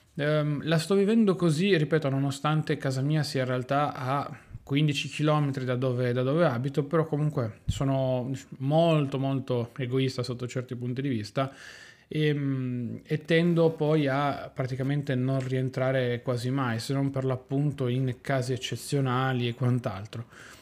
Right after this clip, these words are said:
Mm, appunto negli ultimi anni, negli ultimi sei mesi, chiedo scusa, sono rientrato relativamente poche volte, spesso invece magari si andava nella, nella, nella casa in campagna, oppure dai parenti quando c'era la possibilità e quant'altro, per cui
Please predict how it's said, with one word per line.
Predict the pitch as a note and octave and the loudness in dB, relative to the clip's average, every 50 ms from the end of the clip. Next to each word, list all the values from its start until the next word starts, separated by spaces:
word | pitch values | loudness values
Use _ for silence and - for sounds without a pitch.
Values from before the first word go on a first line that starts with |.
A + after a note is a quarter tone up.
| - _ _ - B2 | -20 _ _ -10 -8
Mm, | A#2+ A#2+ B2 B2 B2 A#2+ | -6 -6 -4 -4 -6 -6
appunto | A#2+ A#2+ - - D3 C3+ C#3+ C#3 | -8 -8 -4 -4 -4 -2 0 0
negli | C#3 C#3 C#3+ | 2 2 2
ultimi | C#3+ D3 C#3+ - C#3+ C#3+ C#3+ | 2 0 -2 -2 -4 -2 0
anni, | D3 D#3 D#3+ D#3+ D#3 D#3 D#3 - | 0 2 4 4 4 4 2 0
negli | D#3 D3 C#3 C#3 | 0 0 2 2
ultimi | D3+ D3 D3 D3 C#3 C3+ | 2 2 2 0 -2 -2
sei | C3+ - C3+ | 0 0 0
mesi, | C#3 D#3 D#3 D3+ C#3+ | 2 2 2 0 0
chiedo | - B2 A#2+ | -2 -4 -4
scusa, | A#2 - - D3+ D3+ D#3+ C#3+ | -4 -4 -4 -2 0 0 0
sono | - - C3+ C3 B2+ B2 B2 B2 | 0 -2 -2 -2 0 0 0 0
rientrato | B2 C3 C3 B2+ B2+ - C#3 C3+ C3+ C3+ - C3+ B2+ | 0 0 0 0 0 0 0 -2 0 0 0 0 2
relativamente | B2 C3+ C3+ C3+ C3 - D#3 C#3 C#3+ D3+ E3 E3+ E3+ E3 - | 2 2 0 0 0 -2 -2 -2 0 0 2 0 0 -2 -4
poche | - - D3 C3+ - F3 | -6 -4 -4 -4 -2 0
volte, | E3 D3+ C#3 C#3 C#3 C#3 - - D#3 D#3+ D#3+ D#3+ - - - - - - - - _ - | 0 2 2 2 0 0 0 2 2 2 2 -2 -8 -18 -20 -20 -20 -20 -20 -20 _ -16
spesso | - - - - D3 D3 C#3+ - - | -16 -10 -2 0 0 0 0 0 0
invece | C#3 C3+ C3 C3+ C3+ - C#3+ | 0 0 0 0 -2 -2 -2
magari | B2+ B2 A#2+ C3 C3+ C3 C3 | -2 0 0 0 0 0 0
si | A#2+ - B2 | -2 -2 -2
andava | A2+ A#2 A#2 A2+ A2+ A2+ G#2+ G#2 G#2 G#2 | 0 0 0 0 0 -2 -2 -4 -4 -4
nella, | A2+ A#2+ A#2+ A#2 A#2 A#2 - - | -4 -2 -2 -2 -2 -4 -6 -6
nella, | C#3+ C3+ B2+ A#2+ A2+ A2+ - - | -6 -4 -4 -6 -8 -10 -12 -10
nella | - C#3+ A#2+ A#2 | -8 -6 -6 -6
casa | - C3+ B2+ A#2+ | -4 -4 -4 -2
in | A#2+ A#2+ | -4 -4
campagna, | - D3 C#3+ C#3 C#3 D3 D#3 E3 E3 D3+ D3 D3+ D3+ D3+ D3+ D#3 D3+ - - - - - | -2 -2 -4 -2 -2 0 0 2 2 2 2 0 0 0 0 -2 -4 -8 -16 -20 -20 -16
oppure | - A2 A#2+ - - C#3 C#3 C#3 C3 | -14 -14 -14 -8 -4 -2 0 0 0
dai | B2+ C3 B2+ | 0 -2 -2
parenti | B2 D3 C#3+ C#3 C#3 C3+ C#3+ C#3 C3+ B2+ | 0 0 0 2 2 0 0 -2 -4 -4
quando | - B2 A#2 A#2 A#2+ | -4 -4 -2 -2 -2
c'era | B2 - C3+ B2 A#2 | -4 -4 -4 -2 -2
la | A2+ A2+ | -2 -4
possibilità | - - A#2+ - - C3+ C3+ D3 D#3+ D#3+ D#3+ D3+ C3 B2 | -4 -6 -8 -6 -4 -4 -2 0 -2 0 0 0 -2 -2
e | A#2+ - | -2 -4
quant'altro, | - A#2 A#2 A#2+ A#2 - G#2 G2+ G2+ G#2 - C3 A#2 | -4 -4 -4 -4 -6 -6 -8 -8 -8 -10 -10 -10 -6
per | - D#3 C#3+ C#3+ | -4 -4 -4 -2
cui | - C3 C3 C3 A#2 G#2+ - | -2 0 0 2 0 -2 -4